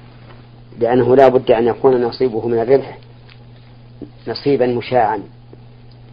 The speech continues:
ليشتركا في المغنم والمغرم. ولا فرق بين أن يشتغل العامل الذي أعطي المال يتجر به، لا فرق بين أن يشتغل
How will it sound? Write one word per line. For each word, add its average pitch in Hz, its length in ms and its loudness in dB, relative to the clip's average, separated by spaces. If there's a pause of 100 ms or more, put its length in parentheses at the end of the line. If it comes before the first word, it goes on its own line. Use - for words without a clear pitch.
(320)
ليشتركا 127 840 0
في 120 120 -8
المغنم 120 640 -4 (220)
والمغرم. 113 640 -4 (2250)
ولا 143 220 6
فرق 147 360 -2 (840)
بين 123 220 2
أن 120 160 -2
يشتغل 123 500 -4 (260)
العامل 120 520 0 (120)
الذي 113 240 -2
أعطي 117 300 -2
المال 113 440 0
يتجر 110 380 -8
به، 110 320 -6 (1400)
لا 139 120 8
فرق 143 300 2
بين 123 180 2
أن 117 160 -4
يشتغل 117 500 -2